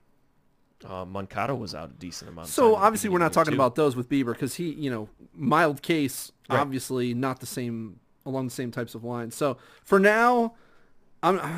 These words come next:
Speaker 2: I'm not really downgrading Bieber, I don't think, and I, I might be wrong to do that. I know a lot of people were expecting me to say because I'm, I avoid injuries, but, uh,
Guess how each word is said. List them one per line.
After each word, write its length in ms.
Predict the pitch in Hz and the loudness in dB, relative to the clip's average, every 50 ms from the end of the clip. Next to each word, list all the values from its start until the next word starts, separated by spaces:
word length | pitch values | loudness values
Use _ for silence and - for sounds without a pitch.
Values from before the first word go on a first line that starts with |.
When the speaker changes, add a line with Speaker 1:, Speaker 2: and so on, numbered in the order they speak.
| - - | -6 -6
Speaker 2:
I'm 140 | 139 170 | -2 0
not 160 | 202 240 240 196 | 2 2 2 2
really 360 | 226 254 254 254 240 226 214 | 2 0 0 0 -2 -2 -2
downgrading 560 | 202 190 170 185 208 180 190 202 202 196 170 | 0 0 0 0 0 0 -2 -2 -2 -2 -4
Bieber, 280 | 147 180 208 185 143 123 | -4 -4 -4 -2 -2 -2
I 80 | 117 | -2
don't 140 | 110 117 120 | -2 -6 -6
think, 200 | - 131 123 - | -6 -8 -6 -6
and 120 | 131 127 123 | -6 -4 -4
I, 140 | 127 131 131 | -2 -4 -4
I 100 | - 135 | -2 -2
might 200 | 131 135 143 139 | -2 -2 -2 -2
be 80 | 143 | -4
wrong 440 | 127 123 127 127 139 151 170 185 190 | -4 -2 0 0 2 2 0 0 -2
to 100 | 185 180 | -4 -4
do 100 | 185 196 | -4 -2
that. 120 | 190 190 170 | 0 0 2
I 60 | 147 | 0
know 160 | 143 143 139 | 0 0 0
a 20 | 135 | 0
lot 140 | 135 127 | 0 -2
of 80 | 127 123 | -2 -2
people 200 | - 135 127 123 | -4 -6 -4 -4
were 60 | 120 | -6
expecting 420 | 117 - - - 135 127 - 131 127 | -8 -8 -8 -6 -6 -6 -4 -6 -4
me 100 | 127 120 | -4 -4
to 60 | 117 | -6
say 300 | - - 131 120 120 117 | -6 -6 -4 -4 -4 -4
because 280 | 117 120 - 123 113 | -6 -6 -6 -6 -6
I'm, 200 | 117 113 113 110 - | -6 -8 -8 -10 -10
I 140 | - 117 117 | -10 -8 -6
avoid 600 | 117 113 113 123 120 117 120 120 117 120 113 117 - _ _ - _ _ _ - | -8 -8 -8 -8 -6 -4 -2 -2 -4 -4 -6 -12 -18 _ _ -20 _ _ _ -6
injuries, 420 | 151 156 151 170 170 165 170 160 | -6 -4 -2 0 0 0 0 -2
but, 420 | 147 143 139 127 123 120 - - - | -4 -2 -2 -2 0 -2 -4 -4 -4
uh, 360 | 131 123 127 123 123 123 120 | -2 0 0 0 0 -2 -4